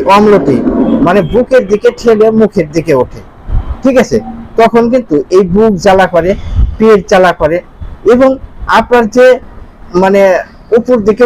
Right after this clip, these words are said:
ওঠে, অনেক সময় বেশিরভাগ লোকের দেখা যায় কি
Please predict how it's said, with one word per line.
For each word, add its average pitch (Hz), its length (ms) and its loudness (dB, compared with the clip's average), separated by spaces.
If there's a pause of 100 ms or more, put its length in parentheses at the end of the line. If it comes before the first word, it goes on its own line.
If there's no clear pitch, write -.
ওঠে, 240 220 -2 (560)
অনেক 240 160 2 (100)
সময় 170 260 -2 (460)
বেশিরভাগ 240 460 0 (120)
লোকের 202 320 -2
দেখা 190 240 0
যায় 202 180 2
কি 254 80 -6